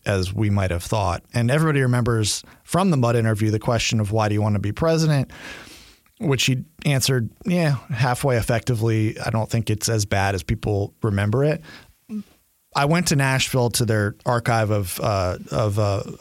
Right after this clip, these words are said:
network television footage, watched the full hour of that Mudd special. The first thirty, forty minutes are all about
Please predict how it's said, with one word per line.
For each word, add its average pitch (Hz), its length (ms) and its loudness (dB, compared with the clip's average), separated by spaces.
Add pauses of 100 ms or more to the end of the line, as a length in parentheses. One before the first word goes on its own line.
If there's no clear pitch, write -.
(320)
network 127 640 0
television 110 500 0
footage, - 540 -4 (260)
watched 135 440 0
the 120 80 2
full 135 280 0
hour 110 400 2
of 101 120 0
that 107 180 0
Mudd 104 220 0
special. - 400 -2
The 120 80 0
first - 320 0
thirty, 135 240 2
forty 135 380 0
minutes 117 360 2
are 98 100 0
all 117 200 2
about 101 320 0